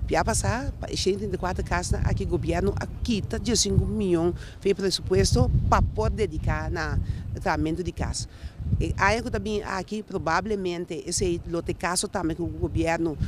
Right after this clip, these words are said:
também põe, né? Porque esse, conforme o plano que me vai apresentar também, nós podemos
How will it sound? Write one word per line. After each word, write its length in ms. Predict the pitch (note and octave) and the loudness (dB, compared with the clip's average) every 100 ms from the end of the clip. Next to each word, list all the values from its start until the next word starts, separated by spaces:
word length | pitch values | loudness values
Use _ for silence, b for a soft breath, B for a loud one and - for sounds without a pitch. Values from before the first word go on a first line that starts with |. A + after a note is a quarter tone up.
| B - | B 0
também 240 | F3+ F3+ | 2 4
põe, 280 | G3+ A#3+ G#3+ | 2 4 2
né? 120 | B3 | 2
Porque 220 | D4 E3+ E3 | 0 0 0
esse, 260 | E3+ F#3 - - | 2 2 0 -4
conforme 480 | F3+ D#3+ F#3+ F#3+ G3+ | -4 0 2 2 0
o 40 | |
plano 320 | G3+ G#3+ G#3 A3 | -2 -2 -2 -2
que 60 | |
me 100 | G#3+ F#3+ | 0 4
vai 100 | F#3+ | 4
apresentar 540 | G3 G3 G3 F#3+ G3 | 4 2 2 2 2
também, 280 | G#3 G3 G#3 | 2 0 0
nós 160 | F#3+ | -2
podemos 240 | - G3 | -4 -6